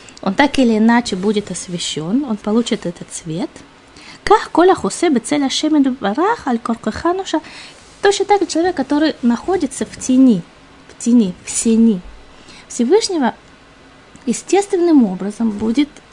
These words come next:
будет спасён, будет ему послано благословение. Мипней шезой мециут того, потому что такова реальность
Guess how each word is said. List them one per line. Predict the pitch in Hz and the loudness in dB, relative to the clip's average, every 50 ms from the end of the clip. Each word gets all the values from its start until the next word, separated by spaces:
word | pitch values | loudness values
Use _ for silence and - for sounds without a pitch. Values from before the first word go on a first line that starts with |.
| - - | -10 -10
будет | - 208 233 233 269 262 | -4 -4 -2 -2 -2 -6
спасён, | - - - 247 240 - - 349 427 381 | -6 -8 -10 -10 -8 -4 -4 -2 0 0
будет | 247 220 233 226 214 247 254 240 - | 0 0 -2 -4 -2 -4 -6 -6 -2
ему | 269 254 262 262 | -2 0 0 0
послано | - - 254 240 - - 277 262 254 | -2 -6 -8 -8 -4 -2 -2 -2 -2
благословение. | - 233 - - - 269 254 233 226 185 170 170 - - - - - - - - | -4 -10 -12 -8 -4 -2 0 0 0 -2 -4 -8 -12 -16 -18 -18 -18 -12 -2 -2
Мипней | 226 208 - 214 214 | -2 0 2 0 0
шезой | - - 202 175 165 165 202 240 339 440 494 | 0 -2 -4 -4 -2 0 2 2 2 2 4
мециут | 415 311 269 - - - 190 190 185 202 - | 2 2 2 0 -4 -4 -2 -2 -2 -4 -4
того, | - 294 311 359 311 | -4 -2 0 0 0
потому | 196 - - - - 226 269 302 | -2 -4 -8 -4 2 2 2 2
что | - - 302 | 0 -6 -12
такова | - - - 233 - - 269 233 208 220 240 247 262 | -10 -8 -10 -8 -2 -2 -2 0 2 0 2 2 2
реальность | 269 269 262 214 180 170 170 170 196 247 320 - | 2 0 0 0 -2 -4 -4 -2 -2 -2 -4 -4